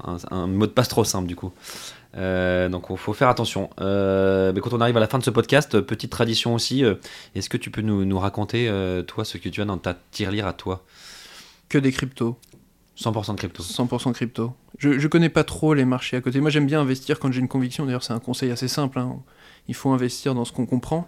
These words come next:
Speaker 2: C'est pour
Speaker 1: Ouais.
Speaker 2: ça que quand on me dit, je, je n'ai pas de Bitcoin parce que je comprends pas, je trouve ça hyper sain,
Speaker 1: Ouais.
Speaker 2: intellectuellement. Donc, euh, j'ai que de la crypto, mais le but, c'est d'avoir un, un, un pécule qui me permettra de diversifier, puisqu'au bout d'un moment, il faudra diversifier et même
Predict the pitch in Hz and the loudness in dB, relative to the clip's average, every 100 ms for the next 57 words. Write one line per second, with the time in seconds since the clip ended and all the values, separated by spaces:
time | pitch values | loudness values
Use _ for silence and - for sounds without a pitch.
0 | - - - 143 135 131 135 131 143 131 | -10 -8 -2 0 0 0 0 2 0 0
1 | 120 123 - - - - 131 135 143 131 | 0 -2 -12 -20 -14 2 2 4 2 2
2 | 131 - 156 139 113 - 131 131 117 123 | -4 2 4 4 -2 -4 -2 0 -2 -6
3 | - 123 131 139 131 123 165 131 - 131 | -6 -4 0 0 2 2 2 0 -4 0
4 | 139 135 135 - 123 - - 95 - - | 0 0 -2 0 -4 -4 -10 -10 -12 -20
5 | - _ 117 127 123 - 127 127 120 123 | -20 _ -4 -2 -2 0 0 2 0 -4
6 | - 123 120 131 - 156 151 - 143 - | -4 -4 -2 -2 2 4 4 4 -2 4
7 | 165 170 135 131 127 127 156 151 127 127 | 6 6 6 4 0 0 0 0 0 2
8 | 131 139 120 - - - - - _ - | 2 2 -2 -8 -20 -20 -20 -20 _ -8
9 | - 123 135 131 170 160 135 123 120 120 | -2 2 2 4 2 2 -2 0 0 0
10 | - 127 123 120 - 127 - 147 131 131 | -2 -2 -2 -4 -4 -6 -2 -4 -4 -8
11 | 117 120 127 120 120 143 127 135 135 147 | -6 -2 0 0 2 0 0 2 4 4
12 | 131 123 - 120 - 147 - 131 147 | 2 0 -2 -6 0 0 2 4 4